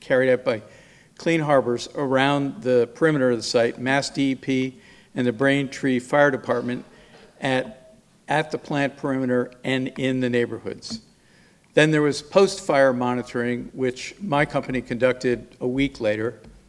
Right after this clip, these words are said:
um, to monitor, uh, V O Cs and particulate matter at the plant perimeter. And then finally, uh,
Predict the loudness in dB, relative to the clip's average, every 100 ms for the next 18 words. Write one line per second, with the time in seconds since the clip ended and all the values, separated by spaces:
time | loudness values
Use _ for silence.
0 | _ _ -20 -6 0 2 0 -2 -8 -12
1 | _ _ _ -10 -4 0 0 -2 -2 0
2 | 0 -2 -6 -20 -20 _ _ _ -4 0
3 | 2 0 2 4 4 2 0 0 0 -4
4 | -8 -8 -8 -6 -4 -6 -6 -6 -4 -4
5 | -6 -10 -6 -6 -8 -8 -8 -8 -10 -14
6 | -20 -20 _ _ _ _ -6 0 2 2
7 | -2 -10 -20 -20 -4 2 4 4 2 2
8 | -2 -2 -2